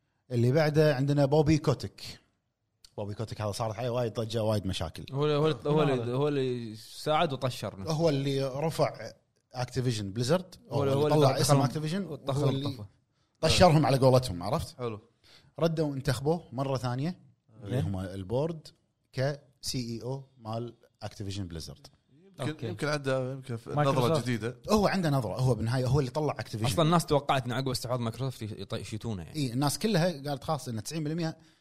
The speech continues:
Speaker 1: بوبي كوتك هذا بره، خلاص.
Speaker 4: إيه.
Speaker 1: مع إنه هو كان أساس إن نهضة Activision على
Speaker 4: Activision،
Speaker 1: قولتهم
Speaker 4: صح.
Speaker 1: ذاك الوقت. فردوا انتخبوه مرة ثانية كرئيس التنفيذي حق
Speaker 4: يلا
Speaker 1: استديوهات
Speaker 4: زين، خلينا نشوف.
Speaker 3: بشروط.
Speaker 1: Activision
Speaker 4: شوف يسوي.
Speaker 1: Blizzard.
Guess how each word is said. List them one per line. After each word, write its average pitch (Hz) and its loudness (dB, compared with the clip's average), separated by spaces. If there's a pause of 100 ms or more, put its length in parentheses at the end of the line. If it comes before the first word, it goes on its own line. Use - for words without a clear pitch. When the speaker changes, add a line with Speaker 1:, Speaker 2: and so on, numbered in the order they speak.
(220)
Speaker 1:
بوبي 143 4
كوتك 175 -2
هذا 160 -2
بره، 139 -6 (140)
خلاص. - -10 (120)
Speaker 4:
إيه. 107 -16 (160)
Speaker 1:
مع 101 -14
إنه 117 -2
هو 117 2
كان 127 -2
أساس 139 0
إن 92 -12 (320)
نهضة 160 2
Activision 139 -2
على 113 0
Speaker 4:
Activision، 104 -2
Speaker 1:
قولتهم 120 -2
Speaker 4:
صح. 98 -10
Speaker 1:
ذاك 92 -8
الوقت. - -16 (240)
فردوا 196 4
انتخبوه 139 -2
مرة 143 4
ثانية 139 -2 (540)
كرئيس 123 0
التنفيذي 131 -6
حق 127 -8
Speaker 4:
يلا 131 -12
Speaker 1:
استديوهات 117 0
Speaker 4:
زين، 180 -6
خلينا 165 -12
نشوف. 139 -12 (240)
Speaker 3:
بشروط. 190 0
Speaker 1:
Activision 151 4
Speaker 4:
شوف 131 4
يسوي. 131 -2
Speaker 1:
Blizzard. - -10